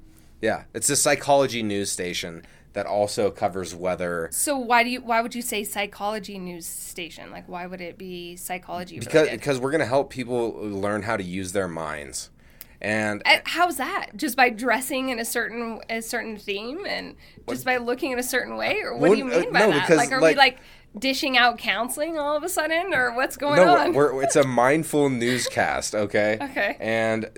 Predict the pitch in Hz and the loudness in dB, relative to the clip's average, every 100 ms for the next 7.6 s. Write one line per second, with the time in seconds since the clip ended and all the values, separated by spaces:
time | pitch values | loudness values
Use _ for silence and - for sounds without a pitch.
0 | - 107 95 120 117 98 117 135 165 165 | -16 -16 -2 2 2 2 6 8 8 8
1 | 127 113 123 - 147 135 - 104 95 113 | 0 0 -2 -2 -2 -4 2 4 2 -2
2 | 127 202 233 208 131 127 120 104 - 143 | -4 -4 -2 0 0 0 -2 -2 0 4
3 | 175 - 107 82 87 - - - - - | 4 4 0 -4 -6 -8 -10 -18 -20 -20
4 | _ - 107 107 104 98 - - _ _ | _ -4 0 2 0 -2 -4 -10 _ _
5 | 101 95 80 107 113 98 87 82 67 50 | -10 -10 -2 2 4 2 0 -2 -4 -8
6 | - - - - _ _ - _ _ - | -14 -20 -20 -20 _ _ -20 _ _ -20
7 | - 202 302 175 175 | -6 -4 -2 -4 -6